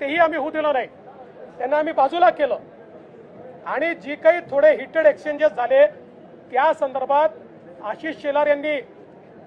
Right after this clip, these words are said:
श्री भास्कर जाधव यांना सांगितलं, "सर्वांच्या वतीनं मी तुमची क्षमा मागतो,"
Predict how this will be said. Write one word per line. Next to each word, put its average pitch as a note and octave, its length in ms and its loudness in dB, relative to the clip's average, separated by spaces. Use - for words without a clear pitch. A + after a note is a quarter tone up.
श्री C#4+ 160 -8
भास्कर A#3+ 380 -4
जाधव D4+ 240 2
यांना D4 220 0
सांगितलं, C#4+ 420 -2
"सर्वांच्या D4 600 -2
वतीनं D4 320 -4
मी D#4 80 -8
तुमची D#4+ 300 -10
क्षमा C#4 280 -4
मागतो," B3 340 -4